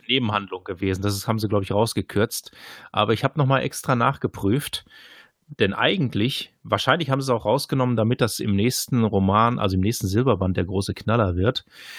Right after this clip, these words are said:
Weil eigentlich tauchen die ja da erst auf. Aber tatsächlich ist in dem letzten Band des Postbi-Zyklus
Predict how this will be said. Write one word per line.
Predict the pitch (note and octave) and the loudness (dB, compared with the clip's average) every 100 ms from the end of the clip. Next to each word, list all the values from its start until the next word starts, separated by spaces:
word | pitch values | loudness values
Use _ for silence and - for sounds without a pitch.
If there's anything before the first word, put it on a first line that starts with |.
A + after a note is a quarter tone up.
| - - | -18 0
Weil | F#2+ F#2 | 2 2
eigentlich | G#2 A#2+ - | 2 0 2
tauchen | A2 A#2 | 0 2
die | G#2+ | 0
ja | F#2+ | 0
da | E2+ A2+ C#3+ | 0 2 2
erst | - - | 0 -2
auf. | - G#2+ - | 0 0 0
Aber | G#2 | -4
tatsächlich | - G2+ - E3 - G2+ | -4 -4 -2 -2 -2 -2
ist | G2+ | 0
in | G#2 | 0
dem | G2 C#3 C#3+ C#3+ _ _ - | 2 2 2 -2 _ _ -4
letzten | C3+ D#3 - - D3 | -2 0 -2 -4 0
Band | B2+ C3+ - - | 0 0 -4 -4
des | B2 | -6
Postbi-Zyklus | - D3+ - - C#3 C3 _ - C3 - B2+ - - | -4 -6 -6 -4 -4 -4 _ -6 -6 -2 -2 0 -4